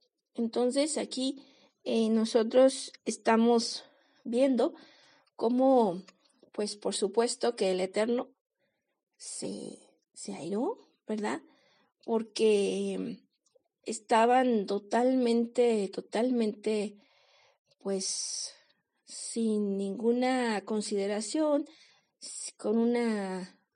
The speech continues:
rebeldía, sin importar nada. Ellos se estaban,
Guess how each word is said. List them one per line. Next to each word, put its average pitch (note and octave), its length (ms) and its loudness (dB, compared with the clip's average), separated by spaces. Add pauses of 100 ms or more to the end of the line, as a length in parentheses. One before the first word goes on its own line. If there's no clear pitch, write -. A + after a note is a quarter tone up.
(280)
rebeldía, A#3 640 0
sin A3+ 220 -6
importar G#3+ 640 -4
nada. A#3+ 440 0 (1080)
Ellos A#3 560 2 (220)
se - 200 -6
estaban, G3+ 880 -4